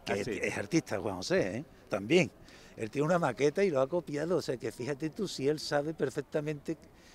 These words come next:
Speaker 1: el valor ya físico, ¿no?, del monumento, que por otro lado, como veis,
Speaker 2: Está mal
Speaker 1: e-,
Speaker 2: iluminado.
Speaker 1: está hueco, bueno, mal iluminado y todo.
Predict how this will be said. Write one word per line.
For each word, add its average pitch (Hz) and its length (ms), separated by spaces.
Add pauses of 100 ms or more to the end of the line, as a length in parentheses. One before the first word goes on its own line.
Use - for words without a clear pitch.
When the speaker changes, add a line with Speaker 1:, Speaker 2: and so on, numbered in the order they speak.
(400)
Speaker 1:
el 120 140
valor 151 580
ya 147 260 (240)
físico, 156 580
¿no?, 185 200
del 170 180
monumento, 156 500 (220)
que 135 120
por 117 160
otro 156 200
lado, 170 180
como 143 220
veis, 143 200 (840)
Speaker 2:
Está - 140
mal 120 200
Speaker 1:
e-, 127 60
Speaker 2:
iluminado. 127 360
Speaker 1:
está 156 80
hueco, 160 400 (160)
bueno, 117 160
mal 123 180
iluminado 139 460
y 139 60
todo. 120 140